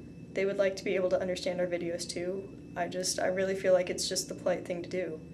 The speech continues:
So I would really encourage everyone to subtitle their videos if at all possible. It takes a little bit of time,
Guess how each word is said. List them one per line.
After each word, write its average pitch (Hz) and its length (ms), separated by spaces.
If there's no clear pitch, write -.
So 190 160
I 185 40
would 190 160
really 190 260
encourage 180 420
everyone - 1900
to 180 440
subtitle 185 800
their 190 160
videos 190 460
if 180 140
at - 60
all 180 120
possible. 190 480
It - 120
takes 233 240
a 226 40
little 196 180
bit 180 120
of 170 100
time, 180 420